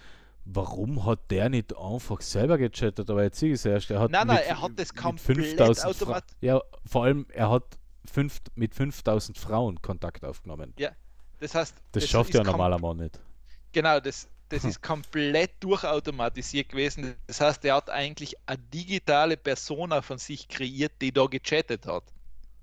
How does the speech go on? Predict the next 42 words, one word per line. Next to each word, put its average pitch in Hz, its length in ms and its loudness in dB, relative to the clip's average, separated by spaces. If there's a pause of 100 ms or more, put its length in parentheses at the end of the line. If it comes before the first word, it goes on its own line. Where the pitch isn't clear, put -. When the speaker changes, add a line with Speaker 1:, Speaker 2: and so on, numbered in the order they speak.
(480)
Speaker 1:
Wahrscheinlich 110 440 0
mit 107 160 -2
mehreren 101 340 2
gleichzeitig 127 640 2
und 107 420 -8
Speaker 2:
Ja, 107 80 -6
das 101 140 2
ist 185 60 4
ja 120 120 4
Speaker 1:
simultan 139 200 2
Speaker 2:
dann 151 100 0
Speaker 1:
und 113 80 -4
Speaker 2:
wurscht, 135 200 -2
Speaker 1:
mit 110 80 -4
Speaker 2:
das - 80 -14
Speaker 1:
die - 40 -10
Speaker 2:
geht 131 180 -4
ja 117 120 0
Speaker 1:
ja, 101 40 2
Speaker 2:
alles, 135 140 2
Speaker 1:
ja, 170 140 10
Speaker 2:
ja. 95 140 6
Speaker 1:
ist 135 220 -6
wurscht, 104 300 -4
ja. 110 220 -2
Speaker 2:
Ähm, 143 240 2 (600)
und 151 240 -12
was 143 220 0
dann 170 220 -4
natürlich 165 480 -4
noch 143 180 -6
war, 127 760 4
äh, 120 80 -2
die 131 200 -6
K - 200 -6
I 135 280 -6
hat 135 200 -4
dann 131 140 -2
auch 127 160 2
relativ 135 380 0
viel 151 180 -8
versprochen, - 600 -4